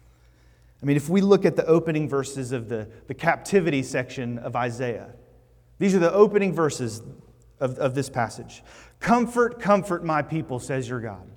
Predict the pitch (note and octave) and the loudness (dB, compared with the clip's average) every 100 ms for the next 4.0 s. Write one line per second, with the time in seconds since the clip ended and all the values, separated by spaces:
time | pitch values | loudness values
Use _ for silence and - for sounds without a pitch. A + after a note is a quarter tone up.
0 | - _ _ _ _ _ _ _ _ _ | -20 _ _ _ _ _ _ _ _ _
1 | - _ - - - A3 A3 - F#3+ G#3 | -20 _ -10 -8 2 0 0 2 4 6
2 | F3+ F3+ F3+ F3 C#3 D3+ D#3 D3+ C#3 C3+ | 4 4 2 0 0 2 2 2 -2 0
3 | C3+ C3+ - F#3 F#3 F#3+ F#3 C3 B2+ B2 | -2 -4 -8 -6 0 0 -2 -6 -4 -4